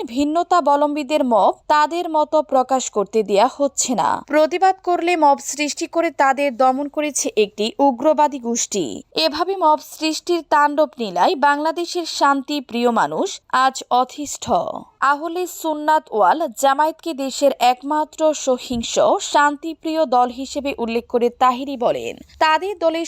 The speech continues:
সহিংসতার কোনো রেকর্ড নেই। ন্যায় ও সম্প্রীতির বাংলাদেশ গড়তে আগামী জাতীয় নির্বাচনে বৃহত্তর সুন্নি জোটের পক্ষ থেকে দেশে তিনশো আসনে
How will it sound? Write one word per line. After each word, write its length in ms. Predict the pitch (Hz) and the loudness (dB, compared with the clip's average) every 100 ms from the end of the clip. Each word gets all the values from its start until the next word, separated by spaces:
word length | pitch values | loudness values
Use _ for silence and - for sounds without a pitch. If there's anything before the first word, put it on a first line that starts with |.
| - | -4
সহিংসতার 580 | 285 277 294 311 311 320 | -4 -4 -8 -4 -4 -2
কোনো 240 | 233 240 240 | 0 0 2
রেকর্ড 420 | 226 - 160 311 - | 0 2 2 0 -4
নেই। 320 | 233 220 180 139 - - | -4 -2 -4 -10 -12 -2
ন্যায় 300 | 285 311 330 - | 2 4 2 2
ও 60 | 285 - | 0 2
সম্প্রীতির 540 | 311 302 339 349 370 | 2 2 -2 -4 -2
বাংলাদেশ 420 | 311 302 302 311 277 | 0 2 2 0 -4
গড়তে 420 | 220 269 269 - 302 | 2 4 4 0 0
আগামী 340 | 233 233 247 254 208 | 2 0 0 -4 -2
জাতীয় 380 | 240 233 233 285 | 4 4 4 -2
নির্বাচনে 540 | 311 311 302 311 311 302 | -8 -4 0 0 -2 -6
বৃহত্তর 540 | 214 254 240 262 285 262 | -4 -6 -6 -4 -4 -4
সুন্নি 360 | - 285 269 269 | -6 -4 -4 -4
জোটের 340 | - 247 247 - | -6 -4 -4 0
পক্ষ 260 | 226 226 - | -2 -2 -14
থেকে 220 | - 208 208 | -16 -6 -4
দেশে 320 | 208 208 202 180 | -2 -4 -6 -8
তিনশো 360 | 262 262 - - - | -6 -6 -4 -4 0
আসনে 380 | 214 - 180 | -2 -2 -6